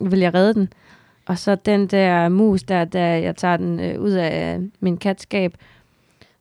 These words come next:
den, øh, altså, som en fjeder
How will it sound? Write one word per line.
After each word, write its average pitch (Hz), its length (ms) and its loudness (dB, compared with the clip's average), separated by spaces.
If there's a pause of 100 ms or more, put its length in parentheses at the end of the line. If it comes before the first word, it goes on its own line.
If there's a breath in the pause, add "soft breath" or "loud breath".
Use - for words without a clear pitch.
(160)
den, 202 300 2
øh, 151 300 -2
altså, 175 300 -4 (480)
som 185 340 0
en 180 140 2
fjeder 185 640 0